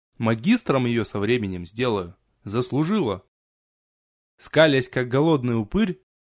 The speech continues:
я решил пока обождать с вызовом Насмо и, стремясь закрепить успех, снова повернулся к балансирующему на грани обморока пленнику. Ну что ж,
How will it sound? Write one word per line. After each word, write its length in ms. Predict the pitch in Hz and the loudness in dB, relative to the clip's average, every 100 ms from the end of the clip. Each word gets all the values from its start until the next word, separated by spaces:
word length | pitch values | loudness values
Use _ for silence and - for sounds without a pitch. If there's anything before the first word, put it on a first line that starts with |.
| _ | _
я 260 | 107 131 214 | 0 4 4
решил 320 | 220 - 127 | 2 0 -2
пока 320 | 110 - 113 | -2 0 2
обождать 580 | 135 180 180 190 120 - _ | 4 2 4 2 0 -4 _
с 120 | - | -8
вызовом 440 | 117 156 165 160 185 | -2 0 2 0 2
Насмо 400 | 185 - 92 90 _ _ _ _ _ _ | 0 0 -10 -10 _ _ _ _ _ _
и, 100 | - | -8
стремясь 480 | 113 - 160 170 135 | -8 -2 2 2 2
закрепить 520 | 107 110 120 127 147 | 0 -4 -4 -6 -6
успех, 460 | 104 - 156 185 - _ _ _ _ - | -8 -4 -2 -2 -4 _ _ _ _ -14
снова 420 | - 143 202 170 | -2 4 6 6
повернулся 800 | 123 113 113 160 233 - 101 92 _ - | 4 2 2 2 0 0 -8 -10 _ -14
к 60 | |
балансирующему 920 | 113 113 127 120 175 185 131 - 117 | -2 0 0 0 2 2 2 0 -4
на 120 | 107 107 | -2 0
грани 320 | 135 127 107 | 0 0 0
обморока 540 | 127 190 180 123 - | -2 0 0 -2 -4
пленнику. 640 | - 202 190 98 - 90 - _ _ _ _ _ _ _ _ _ - | -4 -2 -2 -2 -6 -14 -16 _ _ _ _ _ _ _ _ _ -8
Ну 380 | 110 165 277 254 | -2 2 4 2
что 400 | - - 123 98 | 0 2 2 2
ж, 140 | - | -4